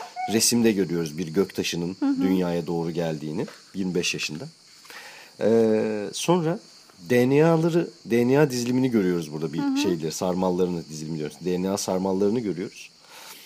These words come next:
Speaker 1: Ve, e, şey diyor mesela, "Mesela vücut şifremizin, yani meşhur D N A'mızın büyük kısmı eş çıktı maymunlarla."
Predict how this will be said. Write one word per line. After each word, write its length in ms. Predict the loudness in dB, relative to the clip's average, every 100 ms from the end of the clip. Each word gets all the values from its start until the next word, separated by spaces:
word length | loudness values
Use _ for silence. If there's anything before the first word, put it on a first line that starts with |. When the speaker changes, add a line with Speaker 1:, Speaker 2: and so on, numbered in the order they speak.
| -20 -20 -20 -16
Speaker 1:
Ve, 280 | 2 2 2 -2
e, 260 | -4 -2
şey 220 | 0 2
diyor 120 | 2 -2
mesela, 240 | -4 -2
"Mesela 420 | -2 0 -2 -2
vücut 220 | -4 -6
şifremizin, 640 | -6 -6 -4 -4 -4 -6 -8
yani 300 | -2 0 0
meşhur 400 | -2 -4 -4 -4
D 200 | -2 0
N 140 | -2 -2
A'mızın 500 | -4 -6 -6 -8 -4
büyük 200 | -4 -4
kısmı 300 | -12 -8 -6
eş 220 | -4 -4
çıktı 260 | -6 -6 -4
maymunlarla." 680 | -4 -2 -4 -4 -4 -6